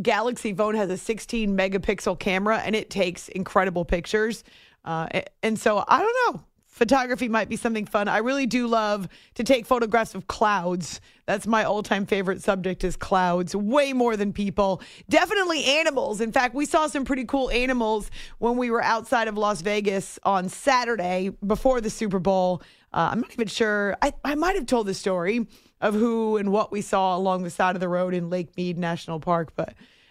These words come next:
I have some pictures to prove it. So, uh, with the quiet, the quiet before the storm of an N F L Combine and the start of mock drafts,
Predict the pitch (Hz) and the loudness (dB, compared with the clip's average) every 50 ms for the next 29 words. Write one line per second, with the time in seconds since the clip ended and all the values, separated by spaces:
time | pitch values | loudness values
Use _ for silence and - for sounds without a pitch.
0 | _ - - - 156 - - 165 156 - 175 - - 147 165 - - - 175 170 | _ -4 -4 -4 -4 -2 -6 -8 -4 -4 -4 -4 -2 -6 -6 -8 -10 -6 -6 -4
1 | 151 147 147 - - - 185 160 - - - _ _ - - - - - 208 220 | -4 -4 -6 -6 -2 0 -2 -2 -2 -4 -14 _ _ -20 -20 -12 2 4 4 4
2 | 214 233 269 294 302 - - 285 277 269 269 262 254 247 220 - - - - - | 4 2 0 0 -2 -2 0 0 0 2 2 2 0 -2 -2 -4 -8 -8 0 0
3 | 294 285 262 233 220 208 220 226 226 - - - - - _ _ _ _ _ _ | 2 2 2 2 0 0 -2 -2 -6 -8 -12 -12 -12 -14 _ _ _ _ _ _
4 | - 262 254 - - 339 339 349 349 320 247 269 269 247 247 254 - - 269 262 | 0 0 0 2 2 2 2 2 2 2 0 0 0 0 -4 -4 0 0 0 2
5 | 262 247 247 220 240 233 233 220 220 220 196 196 185 - - - - - - 269 | 2 0 0 -2 0 -2 -2 -2 0 0 -2 -2 -4 -6 -12 -12 -4 0 0 2
6 | 269 269 269 269 262 254 240 220 214 202 - - 226 226 226 226 226 - - - | 2 2 0 0 0 2 0 0 0 -2 -2 -2 -2 0 0 -2 -2 -4 0 0
7 | 247 247 233 220 - - 240 226 226 220 214 214 208 202 190 - _ - - 302 | 2 2 2 -2 0 0 0 2 2 2 2 2 -2 -2 -4 -8 _ -6 -2 -2
8 | 302 294 294 277 220 - 262 254 247 247 247 254 247 233 - - - _ _ _ | 0 0 0 0 0 0 2 0 0 0 0 0 -2 -2 -4 -8 -16 _ _ _
9 | _ - 160 180 180 190 - - - 240 240 247 247 240 220 214 196 180 208 208 | _ -4 -4 -2 -2 -4 -4 0 0 0 2 2 2 2 2 0 0 0 2 2
10 | 208 214 208 - - 214 208 202 202 190 190 185 - - - - | 2 2 0 0 0 2 2 4 4 2 0 -2 -6 -16 -18 -20